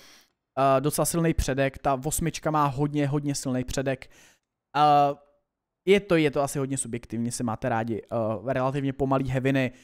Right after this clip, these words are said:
s dobrým dělem, dobrým armorem na věži, why not? Eh, je to čistě na pouze na vás. T S pětka.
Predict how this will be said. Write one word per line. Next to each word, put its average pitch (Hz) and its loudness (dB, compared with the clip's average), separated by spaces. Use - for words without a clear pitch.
s - -10
dobrým 147 2
dělem, 139 2
dobrým 135 -2
armorem 127 -2
na 127 0
věži, 127 -2
why 143 4
not? 123 0
Eh, 110 0
je 104 -6
to 110 -8
čistě - -6
na 82 -6
pouze 104 -10
na 127 0
vás. - -4
T 247 6
S 262 4
pětka. - 0